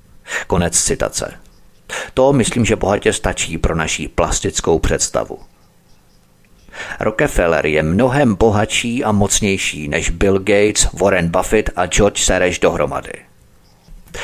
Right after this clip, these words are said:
Prostřednictvím svých fondů a investic má Rockefeller dlouhodobě podíly v mnoha dalších společnostech a průmyslových odvětvích. Je nesmírně obtížné správně odhadnout majetek tohoto klanu,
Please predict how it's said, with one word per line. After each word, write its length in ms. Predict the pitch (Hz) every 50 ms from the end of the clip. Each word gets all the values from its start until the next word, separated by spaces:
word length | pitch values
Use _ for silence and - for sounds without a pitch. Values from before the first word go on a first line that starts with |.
| - - - - -
Prostřednictvím 760 | - 135 131 - - 175 165 165 147 127 - - 135 127 117
svých 340 | - - 104 113 113 - -
fondů 500 | - 87 87 80 73 78 73 71 73 71
a 40 |
investic 680 | - 73 80 90 92 92 90 - - - - - - - - - - - -
má 280 | 92 92 107 117 120
Rockefeller 680 | 135 131 - - 135 127 - 131 135 131 131 131 120 -
dlouhodobě 600 | - 107 113 107 107 117 110 107 98 107 110 104
podíly 500 | - - 104 95 92 98 101 101 101 98
v 100 | 87 78
mnoha 320 | 85 95 98 90 95 98
dalších 500 | 90 80 90 87 90 82 - - - -
společnostech 800 | - - - 78 76 - - - 80 73 - - - 82 85 - - - - -
a 120 | 85 85
průmyslových 640 | 82 - - 90 87 90 85 - - 82 85 80 - 92
odvětvích. 720 | 87 80 80 78 - - - - - - - - - - - - - - _ - - - - - - - - - - - - -
Je 100 | - 90
nesmírně 600 | 110 131 - - 175 175 170 165 156 160 147 -
obtížné 720 | - 135 135 - - - 139 131 117 - 135 131 131 127
správně 640 | - - - 107 104 113 117 117 117 127 123 123 -
odhadnout 640 | - 113 110 98 107 113 101 92 76 69 73 - -
majetek 500 | 85 87 85 82 82 82 - 78 - -
tohoto 380 | - 76 95 92 87 - 80
klanu, 360 | - - 87 78 71 62 60